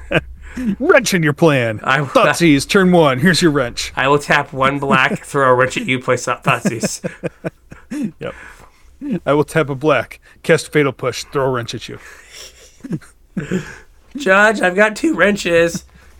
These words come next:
Speaker 2: Be like, "They're actually, they're, this one is a five millimeter, this one's a six. They actually work.
Speaker 1: <laughs>
Speaker 2: I'm very, I'm very detail oriented. Go ahead."
Speaker 1: There we
Speaker 2: Like,
Speaker 1: go.
Speaker 2: I'm
Speaker 1: Maybe
Speaker 2: giving
Speaker 1: I'll
Speaker 2: this
Speaker 1: print some
Speaker 2: person
Speaker 1: wrenches for the
Speaker 2: tools.
Speaker 1: patrons.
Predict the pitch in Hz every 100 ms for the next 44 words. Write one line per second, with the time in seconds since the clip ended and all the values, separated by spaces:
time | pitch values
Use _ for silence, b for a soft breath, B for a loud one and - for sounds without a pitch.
0 | - - 151 113 147 - 123 151 - 170
1 | 151 131 b b b - 123 160 165 175
2 | 175 - 139 151 156 - 151 143 147 147
3 | 151 156 165 156 180 165 156 - 151 -
4 | 147 127 147 - 180 156 185 214 - -
5 | - 285 208 - - 175 - 165 - 156
6 | - 156 151 131 156 165 156 156 160 165
7 | 165 156 160 165 190 131 117 113 139 143
8 | 180 104 - b b b - 151 139 131
9 | 123 202 202 214 190 160 190 175 139 131
10 | 131 185 139 127 120 - 123 - 113 113
11 | -